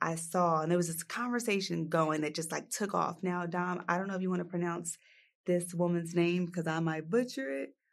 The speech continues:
but I believe, okay, I'm gonna, I'm gonna try it. And sis, if we mispronounce your name, I apologize. I think it's, is it Noma?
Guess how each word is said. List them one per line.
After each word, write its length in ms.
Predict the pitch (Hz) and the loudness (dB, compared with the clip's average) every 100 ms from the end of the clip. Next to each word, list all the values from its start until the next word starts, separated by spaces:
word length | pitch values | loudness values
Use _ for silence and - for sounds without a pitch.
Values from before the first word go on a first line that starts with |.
| _ _ - | _ _ 2
but 400 | 185 180 180 175 | 4 4 0 -2
I 140 | 180 175 | 0 4
believe, 580 | 175 175 190 208 220 | 4 2 0 0 -2
okay, 180 | 220 180 | -4 -2
I'm 120 | 165 | 0
gonna, 220 | 175 185 185 | 2 2 0
I'm 140 | 170 | -2
gonna 180 | 165 190 | 0 -2
try 280 | 190 190 170 | -2 -2 -2
it. 180 | 143 - | -4 -6
And 180 | 156 160 | -6 -4
sis, 320 | - 190 190 | 0 0 0
if 180 | - 160 156 | 0 0 0
we 320 | 175 190 196 190 | 0 0 -2 -2
mispronounce 560 | 180 185 - 190 185 | -2 -2 -4 -2 -2
your 80 | 185 | 0
name, 140 | 185 180 | 0 0
I 100 | 156 | -2
apologize. 680 | 170 185 180 - 190 190 _ _ _ _ | -2 -4 -2 -6 -6 -10 _ _ _ _
I 100 | 180 | -6
think 300 | 180 196 202 | -2 -2 0
it's, 240 | 214 202 - - _ _ _ | -2 -4 -16 -20 _ _ _
is 140 | - 220 | 0 2
it 80 | 202 | 4
Noma? 400 | 180 226 370 | 4 4 2